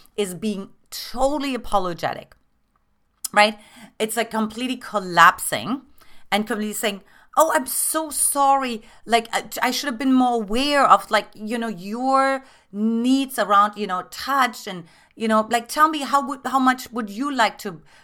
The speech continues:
be hugged or what would be appropriate? I, I really apologize. I mean, I didn't want to overwhelm you." So you're going to s-, complete, like, apologizing for yourself, which is, of course, so sad because as I'm doing this, I literally feel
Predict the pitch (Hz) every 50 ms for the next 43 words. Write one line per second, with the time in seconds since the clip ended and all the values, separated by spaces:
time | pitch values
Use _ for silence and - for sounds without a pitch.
0 | _ _ - 208 214 214 - 202 190 190 190 190 - 170 175 165 208 254 277 294
1 | 262 - 247 240 226 220 226 - - 233 226 226 - 220 208 190 190 - - -
2 | - - - 190 202 208 - 202 196 175 220 277 277 226 - - - 214 208 202
3 | 185 185 175 160 - 175 165 160 156 - 302 320 277 226 196 185 - - 208 208
4 | 202 202 190 165 185 175 175 175 175 170 170 165 - - - - - 262 240 294
5 | 311 302 285 247 - - - - 226 214 214 - - - 226 254 269 240 220 196
6 | 180 - _ _ - - - _ _ _ - - - - - - 233 240 226 226
7 | 196 175 165 175 170 165 - - - - - - - - - 208 208 226 254 247
8 | 262 262 - 214 185 175 - - - - 208 262 285 - - 175 156 156 160 156
9 | - - - - _ _ 214 214 247 - - - _ _ - 190 254 - - 302
10 | 233 202 143 165 202 269 277 214 170 156 - - - _ _ _ _ - 226 254
11 | 247 226 240 262 294 320 311 302 302 - - - - 214 220 247 202 170 160 156
12 | 156